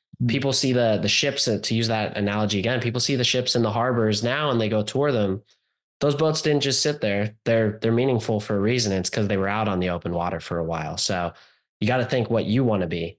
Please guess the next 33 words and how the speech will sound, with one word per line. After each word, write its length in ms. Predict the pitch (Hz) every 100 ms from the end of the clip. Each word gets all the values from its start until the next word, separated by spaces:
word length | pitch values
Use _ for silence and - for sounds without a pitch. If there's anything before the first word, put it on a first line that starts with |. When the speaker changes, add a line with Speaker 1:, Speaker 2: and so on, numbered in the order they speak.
| _ _ _
Speaker 2:
Do 80 | 107
you 60 |
wanna 180 | 110 107
be 100 | 107
one 160 | 107 104
of 60 |
those 160 | 104 101
ships 340 | - 107 104 -
that, 280 | 101 98
uh, 360 | 95 98 95 90 - _ _ _ _
was 160 | 107 104
out 260 | 110 110
there 240 | 113 110 104
going 360 | 107 104 101
through 300 | - 101 104
it, 300 | 113 123 - _
building 320 | 107 107 104
yourself 400 | 101 - 104 101
up 160 | 104 104
over 180 | 101 98
time, 340 | - 101 107
building 280 | 98 95 98
a 40 |
reputation 580 | 95 98 101 101 92 -
for 80 | 101
yourself, 480 | 101 - 101 98 -
building 400 | 95 95 95 92
your 300 | 95 95 92
career, 420 | - 95 95 95
your 260 | 92 92 95
life, 360 | 92 92 98
your 140 | - 90
goals? 480 | 85 87 113 120